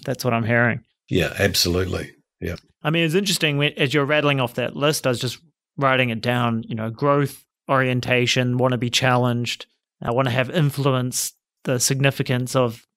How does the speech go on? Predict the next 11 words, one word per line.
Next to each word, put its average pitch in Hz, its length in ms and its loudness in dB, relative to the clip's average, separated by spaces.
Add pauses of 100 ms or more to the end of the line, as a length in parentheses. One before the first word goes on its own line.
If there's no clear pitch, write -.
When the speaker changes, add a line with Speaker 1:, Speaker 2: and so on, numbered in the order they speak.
(100)
Speaker 1:
you 120 100 -4
know, 117 100 0
their 117 200 2
impact 123 540 0
as 120 260 -8
an 113 100 -2
Speaker 2:
Yeah. 120 80 0
Speaker 1:
organization, 123 840 2 (380)
intrinsic 156 600 2
rewards, 139 500 2
now 139 520 4